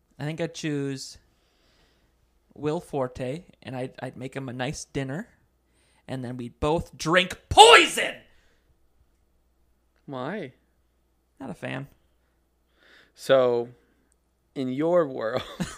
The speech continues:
Speaker 2: <laughs> the person you would want to have dinner with would also be the person you would want to murder.
Speaker 1: Well, it, that's just the easiest way to get a,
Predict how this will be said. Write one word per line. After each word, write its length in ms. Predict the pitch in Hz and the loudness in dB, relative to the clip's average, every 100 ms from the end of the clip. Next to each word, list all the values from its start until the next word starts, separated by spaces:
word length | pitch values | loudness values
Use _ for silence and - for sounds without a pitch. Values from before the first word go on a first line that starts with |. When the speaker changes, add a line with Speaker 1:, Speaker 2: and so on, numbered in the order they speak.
| - - - _ _ | -20 -20 -20 _ _
Speaker 2:
<laughs> 1120 | _ _ _ _ - - - - - _ - | _ _ _ _ -20 -20 -20 -20 -20 _ -4
the 100 | 135 | -4
person 460 | 120 156 147 - 139 | 2 4 2 0 -4
you 160 | 127 123 | -4 -2
would 140 | 123 | -4
want 400 | 120 123 127 - | -2 -4 -4 -10
to 640 | - 123 120 120 117 117 - _ _ _ _ _ _ _ | -8 -4 -2 -2 -4 -8 -12 _ _ _ _ _ _ _
have 340 | - 127 127 | 2 2 2
dinner 280 | 143 165 151 | 0 0 0
with 360 | 117 107 101 - _ _ _ _ _ - | 0 0 -2 -6 _ _ _ _ _ -6
would 180 | 127 | -2
also 340 | 123 120 120 131 | 2 2 0 -6
be 100 | 127 | -6
the 120 | 120 | -6
person 440 | 117 123 117 123 117 | -6 -6 -6 -10 -10
you 100 | 117 | -10
would 120 | 120 | -10
want 220 | 120 113 | -10 -10
to 80 | 120 | -10
murder. 480 | 110 104 104 - - - _ _ | -8 -8 -8 -10 -20 -20 _ _
Speaker 1:
Well, 160 | 240 202 | -2 2
it, 260 | 156 165 - | 2 0 -2
that's 280 | 160 156 | -2 -2
just 200 | 131 127 | -8 -10
the 80 | 139 | -12
easiest 340 | 131 117 120 - | -12 -12 -16 -14
way 100 | 85 | -16
to 80 | |
get 160 | 69 - | -14 -12
a, 120 | 87 | -12